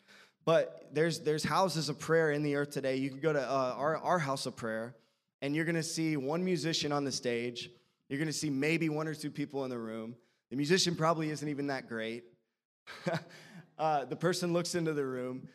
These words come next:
They're like, "What's going on here? What's, what's this about?" You know? And it provokes. It's like a public spectacle.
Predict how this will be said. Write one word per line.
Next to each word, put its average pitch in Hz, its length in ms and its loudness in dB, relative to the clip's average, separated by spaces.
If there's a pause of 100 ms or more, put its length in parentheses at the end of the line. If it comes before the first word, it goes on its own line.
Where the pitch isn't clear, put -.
(120)
They're 127 80 -6
like, 143 220 -2
"What's 165 220 0
going 165 260 -2
on 143 140 -6
here? 131 140 -6
What's, 131 220 -4
what's 143 360 -4
this 156 220 -4
about?" 110 360 -6
You 107 80 -14
know? 113 200 -10 (200)
And 135 100 -6
it 131 100 -8
provokes. 147 480 -2
It's 127 120 -10
like 139 120 -4
a 123 40 -10
public 147 400 -4
spectacle. 123 680 -8